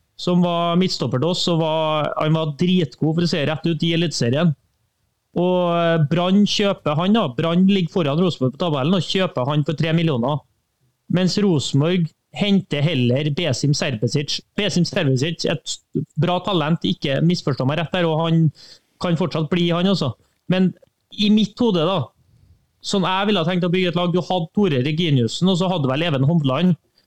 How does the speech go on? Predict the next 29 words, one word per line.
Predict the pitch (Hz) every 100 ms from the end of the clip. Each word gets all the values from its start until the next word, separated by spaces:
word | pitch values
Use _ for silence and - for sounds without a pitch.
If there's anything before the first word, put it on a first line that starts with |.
| _
eh, | - 160
kanskje | 196 180 -
en | 147 147
til. | 185 156 _ _ _ _ _
Det | 170
måtte | 196 196
ha | 143
vært | 147
en | 190 165
drømmescenario, | 185 196 190 180 127 143 127 127
et | 160 -
drømmescenario | 196 208 202 160 131 127 117 151
å |
få | - 196 160 -
inn | 127 156 165
Eggen | 135 - - 135 160 - _ _
som | - 180
en | 175
tredje | - 190 180 123 127
stopper, | 185 - 127 139 135 _ _ _ _ _ _ _ _ -
som | - 190
ville | 202 214 175
ha | 131 143
på | 185
en | 180
måte | - 135 -
pushet | 220 - - 127
og | 139 202
utfordret. | 175 139 - 131 113 135 165